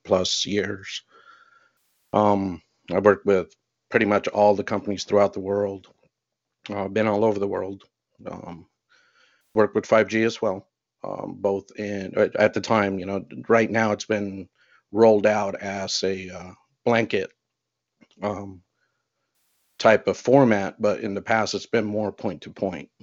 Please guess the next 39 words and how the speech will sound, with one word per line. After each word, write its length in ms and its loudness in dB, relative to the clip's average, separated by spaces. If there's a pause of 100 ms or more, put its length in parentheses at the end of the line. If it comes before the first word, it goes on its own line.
(140)
Um, 360 -14 (1000)
and 380 0 (600)
also 500 12
in, 300 2
uh, 220 -6
home 240 -2
networks, 460 -2
you 280 -8
use 260 -6
five 280 0
G 140 0
as 200 0
well, 240 -2
even 180 -8
though 80 -4
you're 180 -2
using 300 -8
it 120 -10
in 140 -8
a 220 -14 (540)
kind 140 6
of 60 8
in 80 6
a 80 6
lower 580 2 (260)
frequency 760 -4 (240)
than, 460 -6 (920)
um, 500 -4
what 300 4
the 80 -4
commercial 440 4
applications 600 -4
are 120 -4
that 140 -2
are 160 -6 (480)
gonna 160 -2
be 160 -2
out 200 -4
there 280 -10